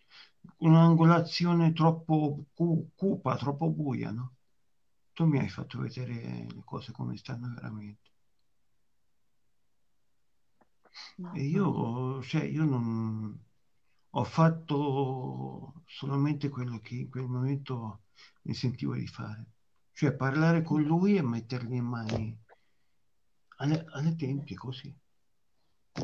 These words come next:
Speaker 2: Ma
Speaker 1: Io
Speaker 2: ti
Speaker 1: in fin dei
Speaker 2: capisco,
Speaker 1: conti
Speaker 2: Marino, alla fine ne-, penso che, mm,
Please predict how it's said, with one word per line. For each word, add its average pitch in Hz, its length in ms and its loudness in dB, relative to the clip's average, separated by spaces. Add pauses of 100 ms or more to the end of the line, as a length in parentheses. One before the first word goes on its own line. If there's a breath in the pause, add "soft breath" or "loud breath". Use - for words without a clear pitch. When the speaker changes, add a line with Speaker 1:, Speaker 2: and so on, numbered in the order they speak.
(2250)
Speaker 2:
Ma 196 200 2
Speaker 1:
Io 190 140 2
Speaker 2:
ti 160 80 8
Speaker 1:
in 202 40 10
fin 208 180 8
dei 214 120 6
Speaker 2:
capisco, - 140 8
Speaker 1:
conti - 20 12
Speaker 2:
Marino, 196 500 12
alla 175 340 12
fine 285 300 12
ne-, 214 380 12
penso 208 460 12
che, 196 120 12
mm, 180 640 6